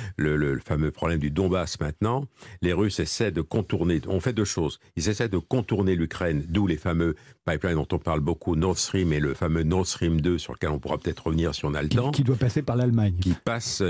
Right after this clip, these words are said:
Speaker 1: qui, qui va directement, ce qui est assez intéressant, qui va directement de la Russie à l'Allemagne et qui alimente l'Allemagne, qui est un gros consommateur de gaz, ne l'oublions pas.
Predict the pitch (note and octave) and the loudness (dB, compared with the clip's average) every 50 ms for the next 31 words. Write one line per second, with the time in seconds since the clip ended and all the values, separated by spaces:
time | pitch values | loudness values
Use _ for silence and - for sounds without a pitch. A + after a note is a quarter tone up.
0 | E2 - - G2 F2 - - G2+ F#2 G#2 G#2 E2+ D#2+ G#2+ C3 - D3 - - - | 0 0 0 -2 -2 0 -2 -2 0 0 -2 -2 -2 -2 -2 -2 -4 -6 -2 -2
1 | B2+ B2 C3+ D3+ C#3+ A#2+ - - - G2 F#2 - A2+ G2 E2 G2+ G2 G#2 - - | 0 2 2 0 0 0 -2 -2 -2 0 -2 0 -2 -2 0 0 0 0 0 -2
2 | B2 F#2+ F2+ D#2+ E2+ F2+ A2 B2 B2 - - A2 A2 A2 F#2+ F2 E2 F2 F#2 F2 | -2 0 0 0 2 0 0 0 -2 -2 -2 0 0 2 2 2 2 2 2 0
3 | - - G2+ F#2 D#2 - - - - - E2 E2 D#2+ D2+ D#2 F#2 G2+ A2+ C3 A#2 | 0 0 0 0 0 -2 -10 -14 -6 -2 0 2 2 2 2 2 2 2 0 0
4 | F2 - - - D2 E2+ F2 F#2+ G2+ G2+ - F2+ D#2+ F#2 B2 D3+ - - - F2 | 0 0 -2 0 2 2 2 2 2 0 0 0 0 0 0 0 -2 -4 -4 -4
5 | E2 D#2 B2 C3 - G#2 F2 - F#2+ E2+ D#2+ - E2 D#2+ D#2 G2+ A2 G#2 D#2 - | -2 0 -2 -2 0 -2 -2 0 0 0 0 0 0 0 0 0 0 -2 -2 -2
6 | D#2 D2 C#2 C#2+ C2+ C#2+ D2 D#2 D2 - - F2 | -2 -2 -2 0 -2 -2 -2 -4 -4 -6 -6 -6